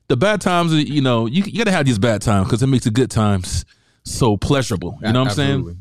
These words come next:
Speaker 2: absolutely.
Speaker 1: Bro, well, right now, bro. Yeah.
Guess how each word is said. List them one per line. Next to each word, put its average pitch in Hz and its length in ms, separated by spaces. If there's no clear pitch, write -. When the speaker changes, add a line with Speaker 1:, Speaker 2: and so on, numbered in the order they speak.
Speaker 2:
absolutely. 90 500
Speaker 1:
Bro, 95 220
well, 92 160
right 185 220
now, 240 220
bro. 254 280
Yeah. - 180